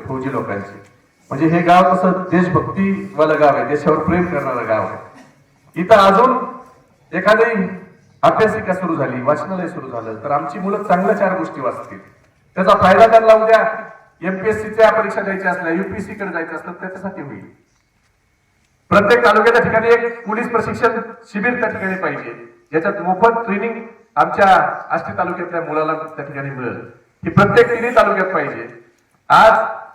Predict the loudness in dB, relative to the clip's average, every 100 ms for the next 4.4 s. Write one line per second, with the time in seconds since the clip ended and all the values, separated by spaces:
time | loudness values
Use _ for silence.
0 | _ -8 -6 -4 -4 0 0 0 -4 -6
1 | -6 -4 -4 -4 -8 -12 -18 _ _ _
2 | _ -4 0 0 2 0 0 0 2 4
3 | 2 -2 -10 -16 -16 0 0 2 -2 -2
4 | -4 -6 -8 -6